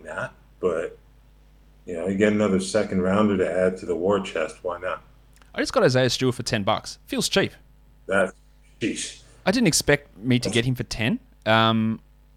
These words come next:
Speaker 2: hmm.
Speaker 1: <laughs>
Speaker 2: All right. Let's throw out the Rock D J Robbie Williams and see how people view that.
Speaker 1: Oh, this is gonna be fun to watch.
Speaker 2: Yeah, again,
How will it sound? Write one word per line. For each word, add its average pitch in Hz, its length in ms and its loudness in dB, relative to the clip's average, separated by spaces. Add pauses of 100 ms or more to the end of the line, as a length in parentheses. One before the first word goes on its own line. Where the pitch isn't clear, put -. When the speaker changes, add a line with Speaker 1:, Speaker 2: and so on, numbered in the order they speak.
(340)
Speaker 2:
hmm. 571 340 -2 (400)
Speaker 1:
<laughs> - 240 -18
Speaker 2:
All 285 80 -2
right. 147 220 2 (640)
Let's 151 240 2
throw 147 280 6
out 135 340 6 (140)
the 117 120 0
Rock 120 300 0 (140)
D 117 160 -2
J 110 220 0
Robbie 104 240 -2
Williams 101 420 -6
and 101 100 -12
see 98 120 -6
how 98 80 -4
people 95 300 -8
view 92 180 -8
that. 92 200 -8 (2500)
Speaker 1:
Oh, 80 120 -2
this 98 240 2
is - 60 2
gonna 82 140 4
be 80 60 -6
fun 78 240 -4
to 69 60 -2
watch. 69 480 -8 (120)
Speaker 2:
Yeah, 95 220 -2 (140)
again, 107 320 -4